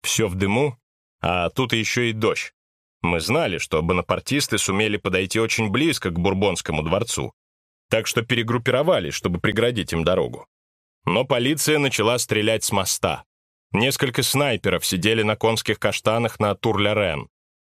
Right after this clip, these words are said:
Настоящая бойня, семнадцать убитых и больше тысячи раненых. Эндрю выдохнул дым.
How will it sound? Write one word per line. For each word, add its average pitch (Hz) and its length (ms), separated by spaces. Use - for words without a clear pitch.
Настоящая 110 720
бойня, 131 420
семнадцать 117 580
убитых 110 460
и - 40
больше 131 320
тысячи 127 400
раненых. 92 540
Эндрю 135 420
выдохнул 92 500
дым. 67 320